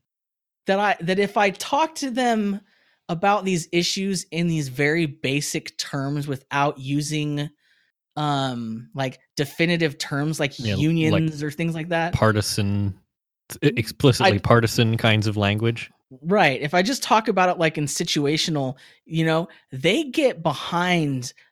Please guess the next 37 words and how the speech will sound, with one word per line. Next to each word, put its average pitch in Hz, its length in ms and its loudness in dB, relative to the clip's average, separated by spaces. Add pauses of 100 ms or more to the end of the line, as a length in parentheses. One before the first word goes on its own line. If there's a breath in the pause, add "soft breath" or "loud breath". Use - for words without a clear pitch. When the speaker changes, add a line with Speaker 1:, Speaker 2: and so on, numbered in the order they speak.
Speaker 1:
these 160 260 0
ideas 143 560 0
so 180 460 4
quick. - 600 -2 (400 soft breath)
And 170 160 4
they, 180 40 10
and 151 240 10
Speaker 2:
Yeah. - 20 6
Speaker 1:
they, 87 160 0 (240)
and 202 100 4
they 220 100 6
have 294 360 0
these, 269 240 0
like, 170 280 0 (200)
this 170 280 0
look 170 300 2
in 269 80 4
their 202 140 4
eyes 170 240 2
like, 147 260 0
"Oh, 269 240 -6
why 247 280 -6
haven't 370 280 -6
I 320 140 -6
ever, 330 300 -2 (760 soft breath)
yeah, 370 160 0
why 226 180 2
don't 381 140 2
we 349 80 4
talk 427 360 -4
about 135 280 0
it - 80 -8
like 113 240 -8
this?" 98 220 -8
Like, 135 180 -2 (180 loud breath)
you 185 80 2
know, 226 180 4